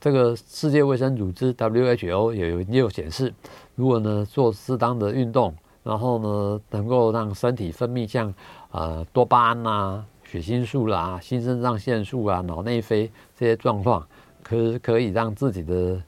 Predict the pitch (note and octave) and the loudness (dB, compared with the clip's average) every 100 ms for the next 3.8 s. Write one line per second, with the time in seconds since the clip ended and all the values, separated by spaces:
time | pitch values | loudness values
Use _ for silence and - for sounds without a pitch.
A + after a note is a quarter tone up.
0 | _ - A2+ E2 D2 _ - _ D3+ B2 | _ -4 -2 -4 -10 _ -20 _ 0 0
1 | A2+ A#2+ G#2 F2+ F#2+ A#2+ G#2 F#2 F2 - | 0 -4 -4 -6 -2 0 0 0 -4 -2
2 | A2 F#2+ D2+ D#2+ - _ _ B2 G#2 F2+ | -4 -4 -6 -8 -16 _ _ 2 2 0
3 | - B2+ A2+ F2 E2+ D#2 G#2 G#2 | -6 -6 -4 -4 -6 -2 0 -2